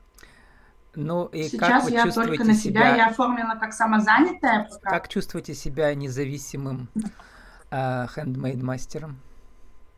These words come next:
Speaker 2: Ну, это, с одной стороны, конечно, свобода, да, то есть ты полностью располагаешь своим временем, но при этом это и ты уже, я вот сама себя должна организовывать.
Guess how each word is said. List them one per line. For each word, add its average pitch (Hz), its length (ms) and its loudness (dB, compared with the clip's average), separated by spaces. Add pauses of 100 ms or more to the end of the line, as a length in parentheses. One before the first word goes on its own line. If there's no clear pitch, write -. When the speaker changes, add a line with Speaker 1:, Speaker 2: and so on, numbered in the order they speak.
(720)
Speaker 2:
Ну, 302 140 6 (180)
это, 320 180 4
с - 100 0
одной 349 240 8
стороны, 359 420 4
конечно, 339 460 6
свобода, 294 920 4 (800)
да, 240 320 2
то 320 140 -2
есть 254 240 -4
ты 277 80 -4
полностью 277 580 0
располагаешь 247 760 4
своим 240 640 0
временем, 262 680 0 (800)
но 302 360 0
при 285 240 -2
этом 285 360 0
это 277 220 -2
и 254 440 -4
ты 277 140 2
уже, 269 560 2 (360)
я 277 220 2
вот 294 140 2
сама 302 320 4
себя 277 360 0
должна 262 440 -2
организовывать. 233 920 -2